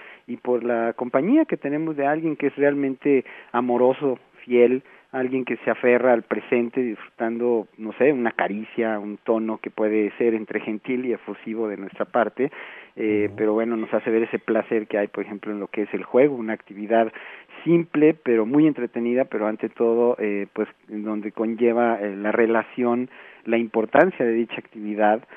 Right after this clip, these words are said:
Speaker 1: Eh, pasear, por ejemplo, también se, se convierte en un algo que para nosotros a veces es hasta,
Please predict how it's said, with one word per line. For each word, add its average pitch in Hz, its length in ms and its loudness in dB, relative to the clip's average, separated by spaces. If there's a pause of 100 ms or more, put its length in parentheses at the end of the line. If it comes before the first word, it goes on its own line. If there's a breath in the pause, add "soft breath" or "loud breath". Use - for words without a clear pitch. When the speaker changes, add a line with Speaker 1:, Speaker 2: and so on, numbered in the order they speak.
(320 loud breath)
Speaker 1:
Eh, 104 420 2
pasear, 107 420 4
por 107 160 -2
ejemplo, 107 320 -4
también 113 640 0
se, 104 380 0
se 117 100 -6
convierte 117 560 2
en 113 120 -2
un 120 140 -2
algo 113 320 0
que 107 140 -6
para 104 240 -2
nosotros 110 500 -2
a 113 60 0
veces 113 320 -4
es 113 140 -4
hasta, 98 440 -4